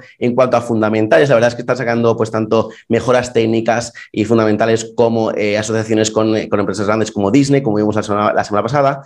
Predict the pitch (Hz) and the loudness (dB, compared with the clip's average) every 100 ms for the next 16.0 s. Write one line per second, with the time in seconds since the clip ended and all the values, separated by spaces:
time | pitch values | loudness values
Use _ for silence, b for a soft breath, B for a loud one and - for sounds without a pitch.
0 | B B - 170 185 185 143 147 147 143 | B B 0 4 4 2 2 2 2 4
1 | 143 120 120 120 131 147 101 120 131 131 | 4 2 -2 -2 0 0 -2 -2 0 2
2 | 135 135 B B - - 180 180 156 147 | 2 0 B B -10 0 2 2 2 2
3 | 147 147 143 131 120 107 90 - 113 117 | 0 0 0 2 2 2 0 -6 -4 0
4 | 127 - 123 123 131 127 127 120 113 117 | 0 2 0 -2 -2 0 0 -2 -6 -12
5 | B B B 135 156 147 147 156 - - | B B B 0 2 2 2 2 2 -2
6 | 156 143 127 147 139 139 - - 107 113 | 2 2 4 4 2 0 -4 -6 -2 0
7 | 110 - 135 120 160 156 127 107 117 120 | 0 0 -2 0 2 2 2 0 2 0
8 | 151 143 120 107 104 101 110 120 117 120 | 0 0 2 0 0 -4 -6 0 0 2
9 | 131 143 147 - B B 143 139 160 147 | 2 2 0 -8 B B 0 0 -2 -2
10 | 127 120 123 123 135 139 - 120 123 123 | -4 0 2 2 0 -2 0 0 2 2
11 | 127 - 110 - 117 120 120 - - 113 | 0 -2 -8 -6 -2 -2 -2 -6 -2 0
12 | 110 110 101 123 123 123 - B - 117 | 0 -2 0 0 2 0 -4 B -2 0
13 | 120 117 95 90 95 - 107 113 104 85 | 2 2 2 -2 -4 -2 0 0 -2 -2
14 | 107 104 101 123 135 135 123 117 110 113 | 0 -2 0 -2 -2 -2 -2 -2 -2 -4
15 | 98 120 120 107 101 131 139 165 156 170 | -2 0 2 2 0 0 2 2 2 0